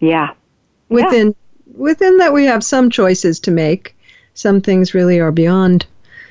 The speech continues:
Speaker 2: choice. But I, I hope the best for your endeavor, uh,
Speaker 1: Thank
Speaker 2: and
Speaker 1: you.
Speaker 2: all your endeavors, and, um, let's keep in touch.
Speaker 1: Thank you, Cheryl. It's been a pleasure. Thank you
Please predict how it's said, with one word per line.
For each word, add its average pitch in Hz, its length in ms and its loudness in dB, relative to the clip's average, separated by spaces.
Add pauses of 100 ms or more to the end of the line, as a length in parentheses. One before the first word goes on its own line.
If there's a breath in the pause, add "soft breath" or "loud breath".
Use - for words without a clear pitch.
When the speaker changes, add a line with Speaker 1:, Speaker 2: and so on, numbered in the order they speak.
(220 loud breath)
Speaker 2:
choice. - 560 -2 (500 loud breath)
But 202 380 0
I, 202 400 -2
I 226 100 0
hope 240 240 0
the 262 100 -2
best 233 440 -2
for 226 280 -2
your 208 460 0 (480 soft breath)
endeavor, 214 880 0 (300)
uh, 190 380 -2
Speaker 1:
Thank - 120 -6
Speaker 2:
and 202 180 0
Speaker 1:
you. 175 60 -12
Speaker 2:
all 302 120 0
your 214 160 0
endeavors, 165 880 -2
and, 180 580 0
um, 185 500 0 (260)
let's 180 280 -4
keep - 260 -4
in 208 140 0
touch. - 560 -4 (420)
Speaker 1:
Thank 185 260 -4
you, 202 100 -2
Cheryl. 180 340 -2
It's 175 140 -8
been 165 320 -2
a 156 100 -4
pleasure. 147 500 -4
Thank 151 260 -6
you 156 80 -4